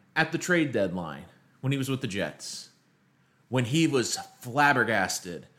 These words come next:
that Joe Douglas even considered trading him, that he picked up the phone, which, by the way, is Joe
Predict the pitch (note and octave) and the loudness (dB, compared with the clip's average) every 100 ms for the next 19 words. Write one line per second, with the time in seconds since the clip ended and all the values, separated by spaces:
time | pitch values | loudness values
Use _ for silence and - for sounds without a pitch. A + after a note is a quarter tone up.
0 | _ _ A#2+ A#2+ G#2 C#3 D3+ C3+ C#3 C3+ | _ _ -2 -2 0 2 2 2 2 0
1 | - E3 F#3+ G3 F3+ - D3+ C3+ - - | -4 -2 0 2 0 -2 -4 -2 0 -2
2 | - B3 A3+ A#3 A#3 - - - F#3 E3+ | -2 0 2 4 2 0 -6 0 2 2
3 | D3 A#2 G2 F2 - _ - D#3 E3+ - | 0 -4 -4 -6 -12 _ 0 0 0 -2
4 | F#3+ G#3+ A3 E3 D3 D#3+ - D3 C3+ E3 | 0 0 0 -4 -2 -2 0 0 2 0
5 | D#3 D#3 - - _ C#3 D3 C#3+ C3 C#3+ | -2 -4 -6 -16 _ -2 0 -2 -2 2
6 | C#3 C3 B2+ A2+ A2+ B2+ B2 A2+ | 4 2 0 -4 -4 -2 0 -2